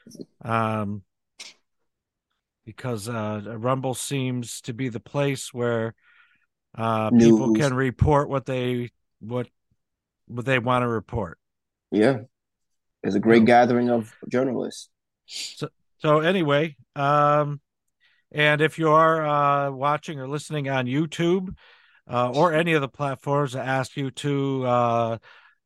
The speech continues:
Speaker 1: uh, hit that like button and subscribe.
Speaker 2: Hit that. Come on
Speaker 1: And,
Speaker 2: now.
Speaker 1: uh,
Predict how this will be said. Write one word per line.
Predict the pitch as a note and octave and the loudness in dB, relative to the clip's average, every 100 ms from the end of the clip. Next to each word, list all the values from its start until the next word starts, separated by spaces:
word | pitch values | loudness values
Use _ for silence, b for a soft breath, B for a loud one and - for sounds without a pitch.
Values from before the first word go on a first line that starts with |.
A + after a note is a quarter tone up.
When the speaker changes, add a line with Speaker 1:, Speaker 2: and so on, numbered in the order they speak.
| _ - | _ -4
Speaker 1:
uh, | A2+ A2 | 0 0
hit | - E3 D3+ | -2 -4 -2
that | C#3+ | -4
like | B2 C#3+ D3 | 0 0 2
button | - D#3 - E3+ D#3+ | 2 2 0 -6 -6
and | C#3+ D3 D#3 D3 | -4 0 0 -2
subscribe. | - E3 D3 - D#3 F3+ E3 A2+ F#2 - _ _ _ _ _ _ - | -4 -4 -6 -2 4 6 6 2 -6 -18 _ _ _ _ _ _ 2
Speaker 2:
Hit | B2 - | 2 2
that. | - - _ _ _ _ _ _ A2 | -4 -6 _ _ _ _ _ _ 0
Come | C#3 | 4
on | D3+ | 6
Speaker 1:
And, | A#2+ A#2 | 6 2
Speaker 2:
now. | |
Speaker 1:
uh, | A2 | -4